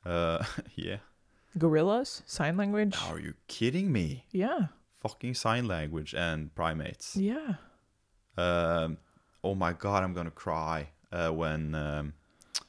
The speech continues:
Speaker 1: when, uh, Robin Williams died.
Speaker 2: Yeah.
Speaker 1: Yeah,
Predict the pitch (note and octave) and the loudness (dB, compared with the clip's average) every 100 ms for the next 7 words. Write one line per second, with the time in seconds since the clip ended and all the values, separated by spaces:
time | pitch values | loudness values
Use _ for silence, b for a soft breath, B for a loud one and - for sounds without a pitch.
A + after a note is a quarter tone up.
0 | B B B _ _ E2+ D#2 D#2 D#2 D#2 | B B B _ _ -4 -2 -2 -4 -4
1 | D#2 D2+ D2 D2+ D#2+ D#2 D#2 D2+ D#2 E2 | -4 -6 -6 -2 -2 -2 -2 -2 -2 -2
2 | F#2 - F2+ F#2+ F#2+ G2 - F3 E3 - | -4 0 2 2 0 -4 -2 -2 -2 -8
3 | _ D#2+ E2 | _ -2 -2